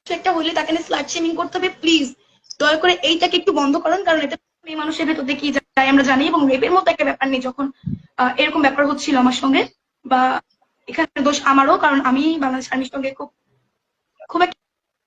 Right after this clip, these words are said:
শালীন বিহেভ করিনি। আমি তার জন্য সবার কাছে দুঃখিত, পসিবল হলে আমাকে সবাই মাফ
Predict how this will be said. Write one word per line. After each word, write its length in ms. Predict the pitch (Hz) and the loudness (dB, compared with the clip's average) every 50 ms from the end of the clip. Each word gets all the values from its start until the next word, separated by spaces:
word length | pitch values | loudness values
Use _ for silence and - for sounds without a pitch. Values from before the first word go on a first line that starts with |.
| _ _ _ _ _ - 403 339 | _ _ _ _ _ -2 2 2
শালীন 240 | 311 294 277 277 269 | 4 4 6 6 6
বিহেভ 160 | 269 269 269 - 269 | 6 4 2 0 -2
করিনি। 240 | 262 262 277 359 480 - _ _ _ _ _ _ _ _ - | -2 0 0 0 -2 -4 _ _ _ _ _ _ _ _ 0
আমি 160 | 285 294 302 - | 0 0 2 2
তার 100 | 294 285 254 285 | 0 0 0 -2
জন্য 120 | 302 311 320 311 - | -4 -4 -4 -4 0
সবার 280 | - 285 285 294 294 285 285 | 2 2 4 4 2 2 0
কাছে 160 | 277 269 - 285 254 | -2 -4 -4 -6 -6
দুঃখিত, 280 | 254 - - 339 330 381 403 494 523 - _ _ _ _ _ _ _ _ _ _ _ _ _ | -6 -8 -10 -6 -2 0 0 0 -2 -6 _ _ _ _ _ _ _ _ _ _ _ _ _
পসিবল 320 | - 262 262 - 302 294 311 302 | -2 -2 -2 0 -2 -2 0 0
হলে 140 | 302 294 285 | 0 0 0
আমাকে 160 | 285 277 277 - | 0 0 0 0
সবাই 180 | 277 262 285 285 269 | 0 2 2 4 4
মাফ 120 | 262 269 | 2 2